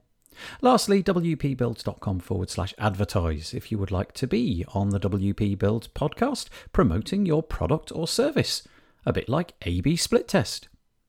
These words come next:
Do you want to set up your A B split test in record time,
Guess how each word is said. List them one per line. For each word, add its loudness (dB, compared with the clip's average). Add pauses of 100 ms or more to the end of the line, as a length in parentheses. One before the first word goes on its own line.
(420)
Do 4
you 6
want 6
to 0
set 2
up 0
your 4
A 4
B 2
split -2
test -6
in 0
record 2
time, 2